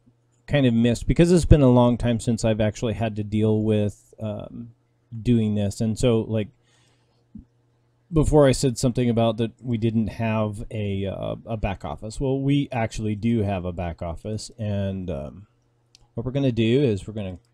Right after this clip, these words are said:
double click on this, and we're going to tell it to do a single step.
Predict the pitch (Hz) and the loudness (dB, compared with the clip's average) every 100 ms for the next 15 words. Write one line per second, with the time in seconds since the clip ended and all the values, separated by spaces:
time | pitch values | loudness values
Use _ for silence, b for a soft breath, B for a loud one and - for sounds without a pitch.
0 | _ 101 135 - 113 - 95 92 104 151 | _ -10 -10 -8 -8 -6 -8 -8 -10 -10
1 | 180 - - _ _ _ _ _ _ _ | -12 -14 -20 _ _ _ _ _ _ _
2 | - 104 107 104 107 107 110 113 110 113 | -14 -8 -6 -4 -6 -6 -6 -4 -2 -4
3 | - - - 98 104 - - 107 104 104 | -6 -12 -6 -2 -2 -6 -16 -10 -6 -2
4 | 101 98 92 - - 113 151 170 - 101 | -2 -2 -6 -8 -6 -4 -4 -6 -6 -6
5 | 95 143 | -4 -4